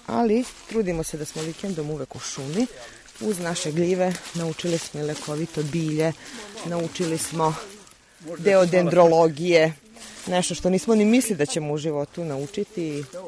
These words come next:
Napunimo dobro naše baterije, onda lakše guramo radnu nedelju.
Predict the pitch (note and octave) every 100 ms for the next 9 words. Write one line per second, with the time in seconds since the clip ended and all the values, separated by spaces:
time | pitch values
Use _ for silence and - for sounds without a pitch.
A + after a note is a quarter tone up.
0 | A#3 A#3 G3 - F#3+ D3 D3 D#3+ D#3 D#3+
1 | C#3+ D3+ C#3+ C#3 D3 - E3+ D#3 D3+ -
2 | D#3+ F3 F3 D#3 D#3 D3 C3+ C3 B2+ B2
3 | - A#2+ E3+ D#3+